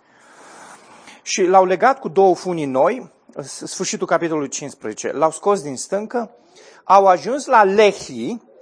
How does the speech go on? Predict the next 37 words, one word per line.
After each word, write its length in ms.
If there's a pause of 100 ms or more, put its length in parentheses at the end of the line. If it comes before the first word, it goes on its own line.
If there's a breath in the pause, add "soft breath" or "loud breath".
(320 soft breath)
filistenii 640
au 160
venit 300
spre 260
el 160
strigând. 600
Atunci 680
Duhul 400
Domnului 600
a 80
venit 300
de 160
îndată 520
peste 340
el 420 (340 loud breath)
și 220
funile 580
pe 120
care 220
le 60
avea 220
la 140
brațe 340
s-au 180
făcut 320
ca 160
pânza 560
arsă 240
în 120
foc, 320
iar 160
legăturile 540
i-au 200
căzut 300
de 80
la 100
mâini. 400